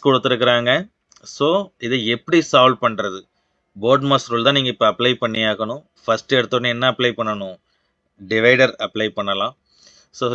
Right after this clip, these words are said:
டிவைட் பண்ணும்போது என்ன பாருங்க, இந்த டேர்ம் மட்டும் பாருங்க, இதுதான் டிவைடட் டேர்ம். So, இதை மட்டும் கன்சிடர் பண்ணுங்க இப்போதைக்கு. இப்போதைக்கு டிவைட் பண்ணும்போது என்ன, வகுத்தலின் கீழ் வகுத்தல் வந்தால் செகண்ட் டைம் என்ன பண்ணணும்?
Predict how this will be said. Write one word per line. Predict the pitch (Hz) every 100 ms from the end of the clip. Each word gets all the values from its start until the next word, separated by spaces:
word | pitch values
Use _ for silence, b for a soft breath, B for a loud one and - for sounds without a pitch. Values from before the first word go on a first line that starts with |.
| 113
டிவைட் | 127 160 156
பண்ணும்போது | 147 139 131 127
என்ன | 127 123
பாருங்க, | 120 123 120
இந்த | 127 123 -
டேர்ம் | 135 127
மட்டும் | 117 117
பாருங்க, | 101 92 92
இதுதான் | 104 110 120 123 104
டிவைடட் | 110 113 113 -
டேர்ம். | 117 165 - -
So, | 98 95
இதை | 104 117
மட்டும் | 113 - 143 131
கன்சிடர் | 110 104 101 92
பண்ணுங்க | 98 95 90
இப்போதைக்கு. | - 98 90 87 107 131 160 _ b b b b b b b b b
இப்போதைக்கு | 120 131 139 139
டிவைட் | 143 143
பண்ணும்போது | 135 131
என்ன, | 127 120
வகுத்தலின் | 135 143 156 147 139
கீழ் | 143 135
வகுத்தல் | 127 139 143 139
வந்தால் | 131 147 196 -
செகண்ட் | 120 139 135
டைம் | 135 135
என்ன | 131 131
பண்ணணும்? | 127 110